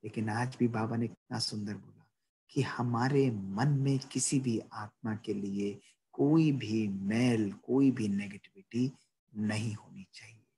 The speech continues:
और अगर हमारे मन में ही नहीं आती है,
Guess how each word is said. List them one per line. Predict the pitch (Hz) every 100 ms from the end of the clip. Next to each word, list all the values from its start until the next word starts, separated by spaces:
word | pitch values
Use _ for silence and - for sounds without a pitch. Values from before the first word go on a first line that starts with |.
| _ _ _ _ _
और | 113
अगर | 107 113
हमारे | 104 110 117 117 101
मन | 98 107 127
में | 170 175
ही | 143
नहीं | 131 117 113 101
आती | 92 - 101
है, | 95 107